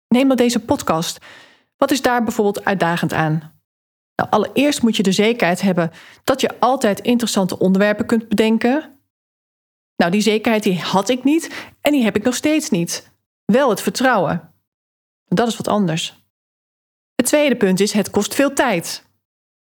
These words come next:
Nou, hoeveel tijd het kost, kun je slechts inschatten van tevoren. En zeker weten dat je die tijd hebt en blijft hebben, die is er ook niet. Want ik kan ziek worden en elke week ziet er bij mij sowieso anders uit.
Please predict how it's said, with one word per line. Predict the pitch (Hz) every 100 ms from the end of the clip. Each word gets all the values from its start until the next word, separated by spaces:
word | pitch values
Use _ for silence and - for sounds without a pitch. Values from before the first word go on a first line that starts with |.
| _
Nou, | 180 220
hoeveel | 269 220
tijd | - 269 -
het | -
kost, | - 240 - - -
kun | - 277
je | 233
slechts | - 175 - - -
inschatten | 294 - - 202 190
van | 185
tevoren. | 170 - 185 175 170 165 - - _ _
En | 240 233
zeker | 247 277 247
weten | 214 214 214
dat | 208
je | 202
die | 196
tijd | 202 190 185 -
hebt | 165 214 - - -
en | 196 185
blijft | 185 190 277 -
hebben, | 175 175 175
die | 226 220
is | 226
er | 247 -
ook | 269 294
niet. | 185 147 - - - -
Want | - -
ik | 190
kan | 165
ziek | 165 226
worden | 220 214 208 208 - - _ -
en | 196
elke | - 202 202
week | 196 196
ziet | 208 -
er |
bij | 190
mij | 190 175
sowieso | 185 196 202 247 294
anders | - 160 160
uit. | - - -